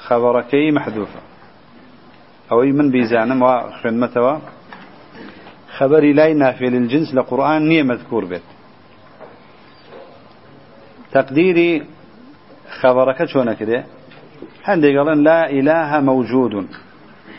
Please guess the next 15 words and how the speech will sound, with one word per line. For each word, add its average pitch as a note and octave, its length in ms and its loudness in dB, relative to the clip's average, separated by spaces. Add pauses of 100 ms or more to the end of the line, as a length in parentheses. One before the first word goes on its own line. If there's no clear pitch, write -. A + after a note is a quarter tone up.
(720)
لا C3 300 0
إله C#3 480 0 (420)
موجود A#2+ 840 -2 (1160)
إلا D#3 200 2
الله. C3 440 2 (1120)
ئەگەر D#3+ 200 0
وانمان D#3+ 400 0
هەوە D3+ 180 0
دەو E3 180 0
کاتە C#3+ 320 0
کەوی D3 200 2
ناو D3+ 100 4 (100)
عەقیدەیەکی C3 540 -2
خەتەرەوە. A2 480 -2 (2000)
بەڵام D#3+ 260 4